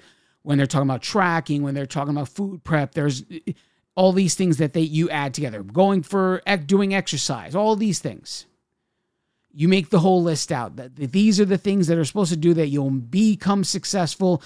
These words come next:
in a healthy lifestyle. All of you who are parents, if someone told you, if some doctor told you, if you did all of these things for your child,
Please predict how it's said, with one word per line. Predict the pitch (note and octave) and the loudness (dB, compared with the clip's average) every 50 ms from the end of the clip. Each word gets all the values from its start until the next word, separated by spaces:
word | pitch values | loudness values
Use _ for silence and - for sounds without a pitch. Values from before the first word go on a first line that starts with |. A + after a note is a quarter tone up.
| - - - | -10 -10 -4
in | D3+ D3 D#3 | -2 0 0
a | |
healthy | D3+ D3+ D#3 D#3+ C#3 D#3+ | 0 0 -2 -2 -2 -4
lifestyle. | D#3 D3 C3+ C3 - - - - - - - _ _ _ _ _ _ _ _ _ _ _ _ _ _ _ _ _ _ _ _ _ _ _ _ _ _ _ _ _ _ _ _ _ _ _ _ _ _ _ _ _ _ _ | -4 -4 -4 -6 -8 -8 -10 -10 -12 -12 -16 _ _ _ _ _ _ _ _ _ _ _ _ _ _ _ _ _ _ _ _ _ _ _ _ _ _ _ _ _ _ _ _ _ _ _ _ _ _ _ _ _ _ _
All | - E3 F3+ G#3 A3+ | 2 6 6 8 8
of | A3 G#3 | 6 6
you | G#3+ A3 G#3 | 6 6 6
who | E3+ F#3 G3 | 6 6 6
are | F3+ E3+ C#3+ | 6 4 2
parents, | - - D3+ D3 C#3 B2 G#2 F#2+ - - - - - - - _ _ _ _ _ _ _ _ _ _ _ _ _ _ _ _ _ _ _ _ _ _ _ _ _ - | -2 -2 -2 -2 -2 -2 -6 -8 -8 -6 -6 -6 -6 -8 -14 _ _ _ _ _ _ _ _ _ _ _ _ _ _ _ _ _ _ _ _ _ _ _ _ _ -6
if | A#3 B3 B3+ F3 - - - - - _ _ _ _ _ _ _ _ _ _ _ _ | -2 0 0 0 -2 -4 -14 -20 -20 _ _ _ _ _ _ _ _ _ _ _ _
someone | - - - - G#3 G#3+ A3+ B3 B3 B3 B3+ G#3+ | -6 -2 2 4 4 4 4 2 0 0 0 0
told | - F#3 G3 F3+ E3+ C#3+ B2 | 2 4 4 4 4 2 0
you, | C3 B2 | -2 -4
if | A#2 - | -4 -2
some | - - G3+ G#3+ A3 | 0 0 2 2 2
doctor | F#3 A3+ G#3+ G#3+ - - F#3+ | 0 0 0 0 0 -2 -4
told | D3+ - - E3 E3+ E3 B2+ | -2 0 2 2 2 2 0
you, | B2+ C3 B2+ C3 | -2 -2 -4 -4
if | - D3+ C#3 - - | -6 -6 -8 -6 -2
you | D3 D#3+ D#3+ D3 | 0 2 2 2
did | B2 A2 F3 G3 G#3+ F#3 - _ - | 2 2 2 2 2 0 -2 _ 0
all | F3 F#3+ G#3 A3+ A3+ A#3+ | 2 2 2 4 2 0
of | A#3 F#3 E3 | -2 -2 -2
these | G#3+ G#3 G#3+ F#3+ - - | -2 0 0 0 -2 -2
things | - G#3 F#3+ F#3 F3+ F3+ E3+ C#3+ - - - - _ _ _ _ _ _ _ _ _ | -2 0 0 2 2 2 0 0 -2 -6 -10 -12 _ _ _ _ _ _ _ _ _
for | _ - F3 E3+ F3 | _ 0 4 6 6
your | E3+ E3 E3+ D#3 | 6 6 4 2
child, | - - - D#3+ E3+ E3+ D#3 B2 A2+ F#2+ F#2+ E2+ - | 0 0 0 2 2 2 0 -2 -4 -8 -10 -14 -16